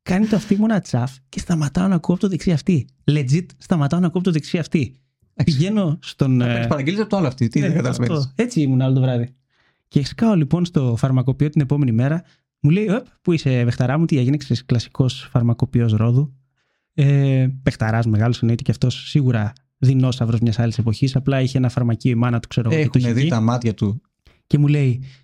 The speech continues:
Speaker 1: "Τι έπαθες, όλα καλά;" Του λέω, "Ρε φίλε, δεν ακούω από το δεξί αυτί, τι μπορεί να συμβαίνει;"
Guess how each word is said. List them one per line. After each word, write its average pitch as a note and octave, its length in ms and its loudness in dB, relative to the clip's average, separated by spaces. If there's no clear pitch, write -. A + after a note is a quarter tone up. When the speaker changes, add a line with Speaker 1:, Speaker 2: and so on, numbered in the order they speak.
Speaker 1:
"Τι B3+ 100 2
έπαθες, - 480 -4
όλα C#3+ 180 0
καλά;" C3+ 340 -2
Του - 120 -20
λέω, D3 100 2
"Ρε D3 80 0
φίλε, D#3 380 0
δεν D3 360 2
ακούω D3 340 0
από C3+ 80 -2
το C3 100 0
δεξί A#2+ 280 -2
αυτί, C3 360 -2
τι - 120 -10
μπορεί E3 240 2
να D3 100 2
συμβαίνει;" G#2+ 460 -2